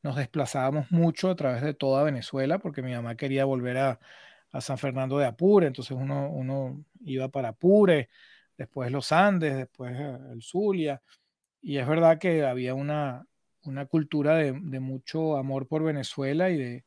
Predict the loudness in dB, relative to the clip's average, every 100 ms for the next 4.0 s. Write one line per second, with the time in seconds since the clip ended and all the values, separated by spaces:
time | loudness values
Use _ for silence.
0 | _ _ _ _ 0 2 2 2 2 2
1 | 4 4 2 -4 2 2 2 -2 -4 -4
2 | -6 -2 0 2 2 2 0 -2 -4 -4
3 | -4 -4 -2 -2 -2 -4 -4 -2 -2 -4